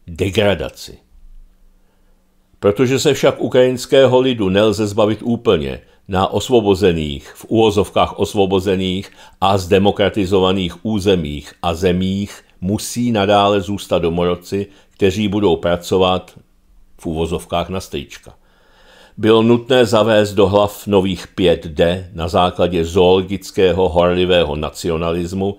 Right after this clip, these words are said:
včetně neonacismu, ukrajinského. Proč? Legitimní, ale hloupá otázka. Oklamat a správně zombifikovat zbývající obyvatelstvo na Ukrajině,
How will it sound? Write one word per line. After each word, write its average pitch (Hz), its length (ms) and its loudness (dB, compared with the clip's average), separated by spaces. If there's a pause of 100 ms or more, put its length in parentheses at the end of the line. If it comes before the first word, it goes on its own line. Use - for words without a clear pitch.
(140)
včetně 101 580 -2
neonacismu, 90 840 -4 (340)
ukrajinského. 69 1040 -4 (920)
Proč? 90 460 -2 (680)
Legitimní, 131 1000 0
ale 101 180 2
hloupá 107 340 2
otázka. 78 720 -4 (360)
Oklamat 120 720 0
a 95 100 -2
správně 104 600 2
zombifikovat 101 1000 0
zbývající 98 800 -4
obyvatelstvo 98 800 0
na 92 200 -4
Ukrajině, 71 580 -6